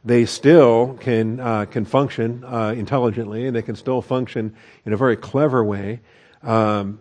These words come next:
again, with deception, with deceit, with, uh, the stratagems of, of war. And rather than sitting around ge-, waiting to get picked off one by one,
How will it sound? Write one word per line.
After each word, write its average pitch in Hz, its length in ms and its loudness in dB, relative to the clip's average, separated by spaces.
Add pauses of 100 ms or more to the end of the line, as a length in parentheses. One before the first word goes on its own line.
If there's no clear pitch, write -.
again, 120 420 -2
with 110 200 0
deception, 110 640 -4 (120)
with 110 280 0
deceit, 127 540 -4 (540)
with, 123 360 0
uh, 123 300 0
the 110 140 -4
stratagems 117 720 0
of, 113 220 0
of 98 180 -8
war. 127 540 -2 (640)
And 113 200 2
rather 143 240 6
than 123 120 2
sitting 151 280 2
around 135 360 2
ge-, 123 120 -2
waiting 135 300 2
to 120 60 -2
get 123 180 0
picked - 240 -2
off 135 240 0
one 135 180 0
by 123 160 0
one, 131 440 2